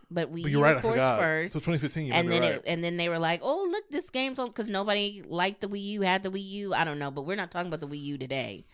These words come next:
Speaker 2: Aren't we?
Speaker 1: But it was, like, a handful of people. Like, a
Speaker 2: We're talk-,
Speaker 1: guy,
Speaker 2: we're talking
Speaker 1: like
Speaker 2: about
Speaker 1: a
Speaker 2: Zombie U.
Speaker 1: Listen, listen to this. Like, this fifty-year-old man that I worked with at my job had
Speaker 2: Nice.
Speaker 1: it before us. 'Cause they had a Wii U.
Speaker 2: Oh.
Speaker 1: So they were a little back in the times, you know, but,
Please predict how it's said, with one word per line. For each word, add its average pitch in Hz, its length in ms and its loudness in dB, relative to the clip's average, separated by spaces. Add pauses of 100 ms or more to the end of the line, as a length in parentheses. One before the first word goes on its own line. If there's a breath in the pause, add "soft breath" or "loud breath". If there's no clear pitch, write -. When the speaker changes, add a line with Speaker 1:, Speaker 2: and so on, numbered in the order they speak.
Speaker 2:
Aren't 214 160 -2
we? 277 260 -6
Speaker 1:
But 190 140 2
it 208 60 2
was, 208 100 -2
like, 214 140 2
a 185 80 2
handful 214 560 0
of 160 80 -6
people. 175 240 -6
Like, 202 160 2
a 208 80 2
Speaker 2:
We're 180 100 10
talk-, 208 100 8
Speaker 1:
guy, 247 520 10
Speaker 2:
we're 160 60 0
talking 214 120 4
Speaker 1:
like 214 80 6
Speaker 2:
about 175 160 10
Speaker 1:
a 139 40 6
Speaker 2:
Zombie 170 340 8
U. 113 360 -2
Speaker 1:
Listen, 240 320 -4
listen 233 220 -2
to 208 100 0
this. 185 240 0
Like, 190 240 4
this 190 300 -4
fifty-year-old 233 560 -2
man 202 280 -2
that 190 120 -2
I 170 80 2
worked 170 340 -6
with 135 520 -4 (340 soft breath)
at 160 160 6
my 185 180 2
job 180 500 4
had 202 280 8
Speaker 2:
Nice. 139 200 -2
Speaker 1:
it - 20 -14
before 185 360 2
us. 156 520 4 (380 soft breath)
'Cause 220 160 2
they 220 120 6
had 202 220 0
a - 20 2
Wii 190 160 -4
U. 208 380 0
Speaker 2:
Oh. 123 680 0
Speaker 1:
So 214 80 0
they 117 160 4
were 214 60 2
a 214 40 0
little 190 200 -2
back 185 260 0
in 175 80 -4
the 156 60 0
times, 190 500 -4
you 151 60 -6
know, 151 160 -2
but, 160 160 -2